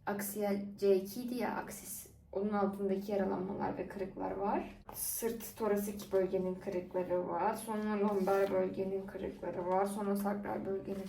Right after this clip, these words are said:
kırıkları var. Omurgada bir sürü kırık ge-, çeşidi var, yeri var vesaire vesaire. Sonra penetran omurga yaralanmaları var. Penetran omurga yaralanmaları kesici delici aletle omurganın yaralanması veya ateşli silah yaralanması.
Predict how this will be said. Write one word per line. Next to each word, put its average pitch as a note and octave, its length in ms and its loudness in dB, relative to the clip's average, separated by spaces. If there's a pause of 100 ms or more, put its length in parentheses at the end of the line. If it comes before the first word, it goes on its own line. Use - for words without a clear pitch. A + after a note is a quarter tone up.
kırıkları F#3+ 480 -6
var. A3 220 0
Omurgada G#3 580 -4 (100)
bir G3+ 40 -8
sürü - 280 -10
kırık G3 280 -6
ge-, E3 180 -8
çeşidi - 380 -8
var, - 140 -4
yeri - 260 -4
var - 160 -4
vesaire G#3 380 -4
vesaire. G3+ 460 0 (600)
Sonra C4 220 10
penetran A#3+ 560 4
omurga G3+ 220 4
yaralanmaları F#3+ 720 4
var. B3+ 180 4
Penetran A3 420 0
omurga A3+ 300 0
yaralanmaları A3 720 2
kesici G#3 400 -2
delici G#3 320 2
aletle G#3 440 4
omurganın G3 480 4
yaralanması F#3+ 720 2
veya G3 160 4
ateşli G3+ 340 -4
silah G3+ 300 2
yaralanması. G3 680 0